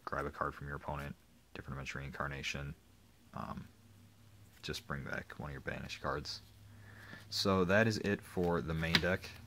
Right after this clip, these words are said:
That's forty cards. Um, like I said earlier, this will probably change pretty soon because it's my first one with this new ban list, and it's a pretty big change. So expect something to change pretty quickly here with this.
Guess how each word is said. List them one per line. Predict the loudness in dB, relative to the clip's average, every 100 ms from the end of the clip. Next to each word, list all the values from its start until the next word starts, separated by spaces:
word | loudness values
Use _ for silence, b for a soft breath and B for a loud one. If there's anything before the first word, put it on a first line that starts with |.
| -16 -14 -8
That's | -6
forty | -4 -2 0
cards. | 0 0 0 -2 -8 -14 B B B B -20 -20 -14
Um, | -10 -10 -10 -12 -18 -20 -20 -20 -20 -20 -20 -8
like | 2 4
I | 4
said | 4 4
earlier, | 4 4 4 4
this | 2 -2
will | -2
probably | 0 2 2
change | -2 -4 -4 -4 -6 -8
pretty | -6 -4
soon | -4 -4 -4
because | -4 -4 -4
it's | -2
my | -4
first | -2 -2 -4 -4
one | -4 -4 -6
with | -6
this | -6 -4
new | -4
ban | -4 -4 -4
list, | -6 -6
and |
it's | -10
a | -8
pretty | -4 -4
big | -4 -6 -4
change. | -4 -4 -4 -6 -6 -10 -14 B B B B B B B -16
So | -6 -4 -2 -4 -6 -10 -20 -20 -20 -20 -20 -20 -20 -20 -20 -20 -20 -10
expect | -8 -4 -2 4 4 4
something | -4 -6 -4 -4 -4 -6 -6
to | -8
change | -6 -6 -8
pretty | -8 -10
quickly | -10 -10 -8
here | -6 -4
with | -6
this. | -6 -6 -6